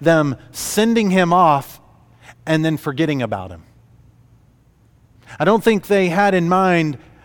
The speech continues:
"Hey, here's a bunch of stuff to begin with, and then go, good luck."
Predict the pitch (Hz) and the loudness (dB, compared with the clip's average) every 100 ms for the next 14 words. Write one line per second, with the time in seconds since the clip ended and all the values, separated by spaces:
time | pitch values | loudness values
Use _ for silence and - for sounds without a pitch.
0 | - - - 190 170 202 226 208 226 220 | -20 -14 -2 0 4 4 2 0 0 2
1 | 196 160 - - 220 220 - 185 180 220 | 0 -2 -14 -4 0 0 0 -2 0 0
2 | 220 170 165 165 - 160 156 170 180 180 | 0 2 0 -2 -8 -4 -2 0 2 2
3 | 175 156 - - _ _ _ _ _ _ | 0 -4 -10 -20 _ _ _ _ _ _
4 | _ _ _ _ _ _ _ 131 170 185 | _ _ _ _ _ _ _ -2 0 0
5 | 135 143 165 190 165 - | -2 -2 0 2 0 -4